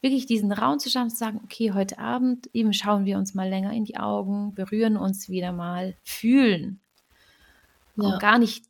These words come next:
Speaker 1: unbedingt in dieses Sexuelle, in diese Penetration reinzukommen, sondern wirklich einfach in, in dem Gefühl vom Beisammensein, in einem geschützten Raum, mit Musik, mit Kerzenschein,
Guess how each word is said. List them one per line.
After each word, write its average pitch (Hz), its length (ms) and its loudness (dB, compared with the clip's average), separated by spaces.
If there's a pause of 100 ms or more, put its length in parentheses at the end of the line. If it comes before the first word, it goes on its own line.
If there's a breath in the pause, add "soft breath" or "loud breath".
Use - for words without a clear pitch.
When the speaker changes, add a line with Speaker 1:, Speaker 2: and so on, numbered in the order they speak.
(140)
Speaker 1:
unbedingt 202 520 0
in 190 140 -2
dieses 175 400 -6
Sexuelle, 190 540 -2
in 185 100 -4
diese 185 200 -10
Penetration 175 720 -10
reinzukommen, 196 800 -6 (680)
sondern 180 260 -2
wirklich 190 280 -10
einfach 190 300 -6
in, 190 400 0
in 190 180 0
dem 185 220 -2
Gefühl 208 420 -2
vom 180 520 -4
Beisammensein, 185 1120 0 (360 loud breath)
in 190 100 -2
einem 180 220 0
geschützten 226 480 0
Raum, 196 560 4 (420 loud breath)
mit 214 180 -2
Musik, 196 520 0
mit 214 160 -2
Kerzenschein, 175 1000 -2